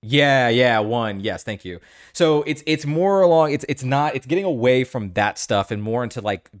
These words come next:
standard modern combat. This is, like, obviously twenty forty-two, so in the near future,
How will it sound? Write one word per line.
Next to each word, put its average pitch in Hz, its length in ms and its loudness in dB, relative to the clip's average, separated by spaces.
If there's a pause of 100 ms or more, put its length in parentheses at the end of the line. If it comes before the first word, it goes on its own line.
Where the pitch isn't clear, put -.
(180)
standard 113 560 -8
modern 101 400 -2
combat. 87 420 -6
This 110 160 -8
is, 120 100 -8
like, 113 200 -4
obviously 117 420 -4
twenty 104 240 -16
forty-two, 92 420 -4
so 120 140 -10
in 107 140 -8
the 98 80 -4
near 107 260 -6
future, 156 460 -4